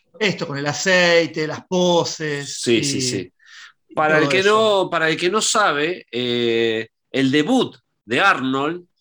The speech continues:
Speaker 2: fue en una película de, de coso, de Altman. Creo que en The
Speaker 1: Ah,
Speaker 2: Long Good-,
Speaker 1: mirá.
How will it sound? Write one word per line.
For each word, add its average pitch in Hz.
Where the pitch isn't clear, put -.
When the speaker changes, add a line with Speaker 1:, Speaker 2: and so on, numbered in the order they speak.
Speaker 2:
fue 208
en 156
una 202
película 165
de, 120
de 120
coso, 123
de 110
Altman. 107
Creo 180
que 156
en 131
The 131
Speaker 1:
Ah, 135
Speaker 2:
Long 151
Good-, 147
Speaker 1:
mirá. 131